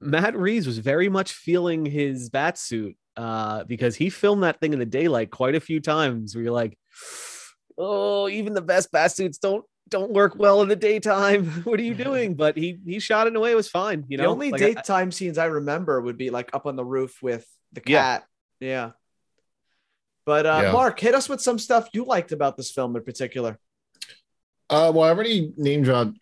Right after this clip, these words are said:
Speaker 3: Colin Farrell. Uh, Paul Dano, who you were just talking about, I thought he was phenomenal. Uh, I had, he had a kind of multi-layered performance,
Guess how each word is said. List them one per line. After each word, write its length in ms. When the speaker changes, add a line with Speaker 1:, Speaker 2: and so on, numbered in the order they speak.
Speaker 3:
Colin 320
Farrell. 680
Uh, 320
Paul 220
Dano, 560
who 200
you 160
were 80
just 180
talking 260
about, 200
I 60
thought 160
he 60
was 340
phenomenal. 680
Uh, 260
I 100
had, 300
he 80
had 120
a 320
kind 160
of 240
multi-layered 1080
performance, 960